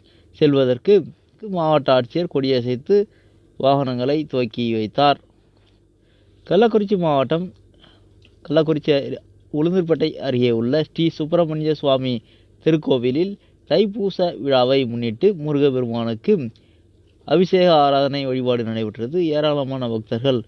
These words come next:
கலந்து கொண்டு முருகப்பெருமானின் அருளை பெற்று சென்றனர். கள்ளக்குறிச்சி மாவட்டம், திருப்பூர் மாவட்டம் பல்லடத்தில் உள்ள தனியார் செய்தியாளர் மீது தாக்குதல் நடத்திய மர்ம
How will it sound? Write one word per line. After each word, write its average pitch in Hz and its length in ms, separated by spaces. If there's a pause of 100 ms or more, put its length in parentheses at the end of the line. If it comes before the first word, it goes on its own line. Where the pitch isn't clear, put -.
(720)
கலந்து 120 300
கொண்டு 120 320
முருகப்பெருமானின் 127 880
அருளை 113 200
பெற்று 110 340
சென்றனர். 107 440 (1400)
கள்ளக்குறிச்சி 123 520 (100)
மாவட்டம், 113 440 (840)
திருப்பூர் 233 480
மாவட்டம் 160 420 (100)
பல்லடத்தில் 180 680
உள்ள 135 240 (160)
தனியார் 175 460
செய்தியாளர் 139 680
மீது 127 260 (580)
தாக்குதல் 175 520 (600)
நடத்திய 131 580
மர்ம 147 340